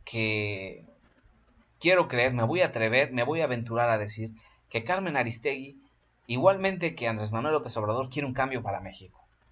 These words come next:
Pero como buena periodista que es, se mantiene imparcial. Y simplemente hace una pregunta. Andan diciendo que tienes lazos con el Bester Gordillo.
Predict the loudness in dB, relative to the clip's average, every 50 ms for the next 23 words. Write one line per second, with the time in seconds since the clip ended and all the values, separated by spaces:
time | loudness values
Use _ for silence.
0 | _ _ _ _ _ _ _ _ _ 0 2 2 2 4 2 2 2 4 2 2
1 | 2 2 0 2 4 4 4 2 2 0 0 0 0 2 0 0 0 -2 -2 -4
2 | -2 -2 -2 -6 -4 -4 -2 -2 0 -2 -2 -4 0 -2 -2 -2 -2 -4 -4 -4
3 | -4 -4 -6 -10 _ _ _ _ _ _ _ _ _ _ -20 -20 _ _ _ _
4 | -12 -6 -6 -4 -2 2 0 2 2 0 -4 -2 -4 -4 -4 -8 -12 _ 2 2
5 | 2 2 0 -2 0 0 0 0 0 -2 -2 -2 -2 -4 -4 -6 -8 -8 -20 -16
6 | _ 0 0 2 4 4 2 2 0 -4 -2 0 0 0 2 2 0 -2 -2 -4
7 | -8 -8 -6 -6 -4 -4 -4 -6 -8 -10 -12 -12 -4 0 2 2 2 2 -2 -8
8 | -8 -8 -8 -8 -2 -2 -2 0 -2 -6 -8 -8 -12 -12 -4 -2 -2 -2 0 -2
9 | -4 -4 -6 -10 -14 -16 -18 -20